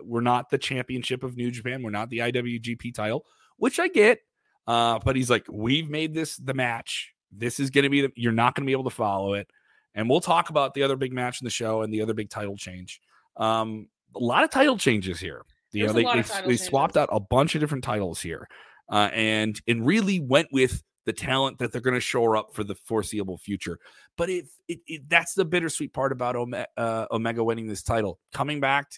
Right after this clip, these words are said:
Speaker 1: he's the guy. He made his name in New Japan, really,
Speaker 2: Yeah.
Speaker 1: uh, and became a big star
Speaker 2: It
Speaker 1: in
Speaker 2: was a full
Speaker 1: television and
Speaker 2: circle,
Speaker 1: with A E W.
Speaker 2: full circle moment, you know?
Speaker 1: Yeah.
Speaker 2: It was a full circle moment, um, that had, you know, I feel like there was a lot of full circle moments at this show. I feel like it really kind of,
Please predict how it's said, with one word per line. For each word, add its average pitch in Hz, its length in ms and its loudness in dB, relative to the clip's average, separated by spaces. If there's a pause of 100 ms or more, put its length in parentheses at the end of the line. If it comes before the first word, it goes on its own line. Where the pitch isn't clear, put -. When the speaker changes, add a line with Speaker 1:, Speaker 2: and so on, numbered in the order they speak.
Speaker 1:
he's 135 320 -6
the 147 60 -6
guy. 139 240 2
He 127 100 -4
made 123 160 -2
his 135 160 -2
name 123 320 -2
in 135 80 -4
New 135 120 0
Japan, 131 420 -4
really, 131 280 -2
Speaker 2:
Yeah. 196 280 -8 (240)
Speaker 1:
uh, 107 200 4
and 113 120 -2
became 127 280 2
a 127 40 0
big 135 200 2
star 127 440 2
Speaker 2:
It - 60 -2
Speaker 1:
in 123 80 2
Speaker 2:
was - 80 0
a - 20 2
full 123 160 6
Speaker 1:
television 123 220 2
and 370 80 0
Speaker 2:
circle, 311 420 4
Speaker 1:
with 294 100 4
A 294 40 2
E - 140 0
W. - 0 -
Speaker 2:
full 330 160 2
circle 285 360 0
moment, 254 560 -2 (160)
you 226 160 -6
know? 196 60 0
Speaker 1:
Yeah. 214 240 2
Speaker 2:
It 226 40 -8
was 226 140 -6
a 240 80 -6
full 247 180 -4
circle 247 300 -6
moment, 233 580 -2 (200)
um, 202 480 -2
that - 140 -2
had, 214 540 0 (720)
you - 80 2
know, - 80 6
I 277 40 2
feel 370 120 4
like 359 100 4
there 320 140 0
was 262 180 4
a 254 80 0
lot 226 220 2
of - 100 -4
full 214 140 -6
circle - 320 -10
moments - 560 -10
at 202 140 -8
this 185 160 -8
show. 160 220 -4
I 175 60 -6
feel 220 200 -4
like 196 200 0
it 196 180 -8
really 208 320 -4
kind 190 300 -4
of, 180 180 -6